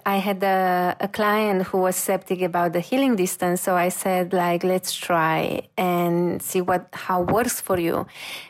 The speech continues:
And she had before a session on a in-person session. And she said, like, "I felt the same or even more powerful, um, energy around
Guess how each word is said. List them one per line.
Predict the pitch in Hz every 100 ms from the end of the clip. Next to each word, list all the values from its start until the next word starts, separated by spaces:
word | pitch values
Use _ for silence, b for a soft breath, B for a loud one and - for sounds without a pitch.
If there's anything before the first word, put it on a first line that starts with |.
| _ -
And | 208 202 202
she | 202 240
had | 247 247 208
before | 208 - 196 196 196
a | 190
session | - 190 180 - 202 190 190 190 -
on | 190 185 180 185
a | 180 175 _ _ _
in-person | 208 202 202 196 175 175 180
session. | 185 233 240 - 175 - 196 b b b _
And | 208
she | 202 208
said, | 208 202
like, | 196 180 -
"I | 185 190
felt | 185 - 185 175 170 170 175
the | 180
same | - 202 180 175 175 185 -
or | 190
even | 185 180 185
more | 180 180 175
powerful, | - 165 160 160 175 - 175 175 - -
um, | 175 170 - -
energy | - 226 262 190 165 156 160 202 - _ _ _ _ _ - -
around | 208 185 180 185